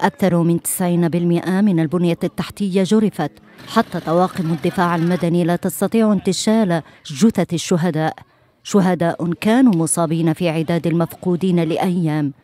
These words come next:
بعد أن تمادى الاحتلال في طغيانه وجرائمه، منع الإسعاف من الوصول للجرحى، ما تسبب في استشهادهم وتحلل جثامينهم، فحرموا من حقوق الإنسان الأساسية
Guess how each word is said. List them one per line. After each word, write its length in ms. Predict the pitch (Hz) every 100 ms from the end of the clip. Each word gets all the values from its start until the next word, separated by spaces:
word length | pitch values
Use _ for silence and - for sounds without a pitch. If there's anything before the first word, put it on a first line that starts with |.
| -
بعد 260 | 175 175 156
أن 220 | 147 165
تمادى 440 | 180 170 180 160
الاحتلال 600 | 151 156 - 175 175 170
في 120 | 160 185
طغيانه 680 | 175 165 180 214 196 175
وجرائمه، 680 | 170 165 220 233 - 202 190 160 - -
منع 420 | 196 262 262 185
الإسعاف 680 | 180 180 - 160 220 226 214
من 240 | 202 185
الوصول 460 | 180 170 - 202 170
للجرحى، 720 | 165 220 190 175 156 - 151 - -
ما 100 | 185
تسبب 540 | 175 185 185 165 165
في 100 | 165
استشهادهم 840 | - - 175 165 214 208 196 185 156 - -
وتحلل 800 | 185 190 - - 285 285 233 220
جثامينهم، 1160 | 175 240 254 269 269 254 202 170 165 170 160 139 -
فحرموا 480 | 180 202 196 170 170
من 160 | 156
حقوق 420 | 151 170 - 226 -
الإنسان 580 | 170 160 180 - 240 247
الأساسية 920 | 226 - 247 269 254 - 151 143 156